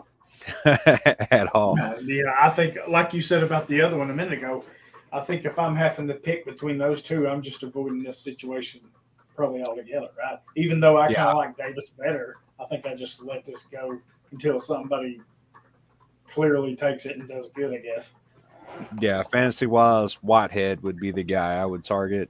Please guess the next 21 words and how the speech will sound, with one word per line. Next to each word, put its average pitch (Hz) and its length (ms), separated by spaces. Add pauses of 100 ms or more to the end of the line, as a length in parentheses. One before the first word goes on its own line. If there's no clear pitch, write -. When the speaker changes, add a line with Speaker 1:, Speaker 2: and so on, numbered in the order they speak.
(140)
Speaker 1:
and, 92 560 (1160)
you 101 120
know, 95 120
he's, 123 440 (160)
he's 175 220
fairly 101 380
overlooked 104 420
himself 113 460 (220)
as 95 100
far 98 280
as 87 100
safeties 85 420
go, 87 280 (300)
and 92 120
he's 127 220
good 98 180
enough 90 280
for 90 280 (540)
seventy, 90 400
eighty 87 180
tackles. 87 560